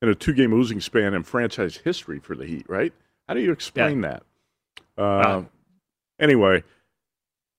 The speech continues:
Speaker 1: for anybody who was chasing, uh, you, you just can't do it. I, I saw enough early in that game last night to say, "This team's dead. I give up."
Speaker 2: Oh, sure.
Speaker 1: And sometimes you give up and think, "Okay, if I give up and stop watching, maybe they'll make a comeback." I gave up completely.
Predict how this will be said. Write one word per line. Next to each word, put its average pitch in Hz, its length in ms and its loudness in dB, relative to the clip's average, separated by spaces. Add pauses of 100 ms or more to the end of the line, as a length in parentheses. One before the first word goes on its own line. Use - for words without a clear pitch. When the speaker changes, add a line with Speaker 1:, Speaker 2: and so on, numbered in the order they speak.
Speaker 1:
for 156 180 6
anybody 156 360 6
who 135 80 4
was 110 180 0
chasing, 101 720 4 (580)
uh, 80 200 -4 (160)
you, 92 160 -14
you 113 140 -2
just 117 220 -2
can't 101 280 0
do 92 180 2
it. - 180 -10
I, 107 160 4
I 117 140 4
saw 113 280 4
enough 98 300 0
early 95 240 2
in 87 80 -2
that 85 160 -6
game 90 220 -2
last 82 240 -6
night 80 140 -4
to - 60 -12
say, 98 120 0
"This 92 240 0
team's 85 280 -8
dead. 82 280 0
I 87 120 0
give 82 220 -4
up." 78 80 -2
Speaker 2:
Oh, 117 120 2
sure. 110 380 -4 (180)
Speaker 1:
And 107 100 -4
sometimes 123 460 2
you 101 60 -4
give 104 220 4
up 101 200 4
and 92 100 -8
think, 95 180 0
"Okay, 101 440 2
if 92 100 -2
I 104 80 2
give 131 160 -2
up 135 140 4
and - 80 -16
stop 101 260 2
watching, 95 420 0
maybe 95 200 -4
they'll 87 140 -4
make 90 200 -4
a 78 60 -18
comeback." 80 500 -8 (200)
I 131 100 4
gave 107 260 4
up - 160 4
completely. 82 540 -8